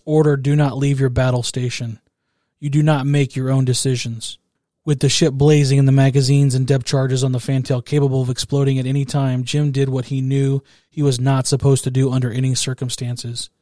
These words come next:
He made his own decision. He yelled down,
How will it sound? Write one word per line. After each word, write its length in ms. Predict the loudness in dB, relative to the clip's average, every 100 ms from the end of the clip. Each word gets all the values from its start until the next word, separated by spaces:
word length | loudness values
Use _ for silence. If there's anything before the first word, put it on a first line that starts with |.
| _ _ _ _ _ _
He 160 | 0
made 240 | 4 4 2
his 160 | 2
own 140 | 0 0
decision. 580 | -2 -2 -2 -2 -6 -10 _ _ _ _ _ _ _
He 220 | -2 2
yelled 260 | 4 2 2
down, 400 | 2 2 -2